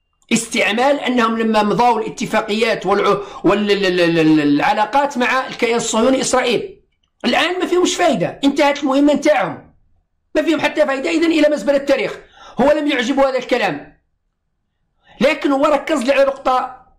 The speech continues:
من البداية اللي هي قضية الدعارة في المغرب، وقضية نصف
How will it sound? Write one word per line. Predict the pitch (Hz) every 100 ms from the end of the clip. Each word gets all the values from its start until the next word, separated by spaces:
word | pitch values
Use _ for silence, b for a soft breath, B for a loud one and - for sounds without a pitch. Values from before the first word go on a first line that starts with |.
| _ 202
من |
البداية | 220 214 202 226 165
اللي | 175
هي | 403
قضية | - 226 311 311 - - - _ _ _ _ _ 185
الدعارة | 151 220 214 285 294 302 - -
في | 226
المغرب، | 247 220 151 - - _ _ _ _ _ _ _ _ _ _ B B B
وقضية | 254 - 277 330 330 - - 240
نصف | 311 - -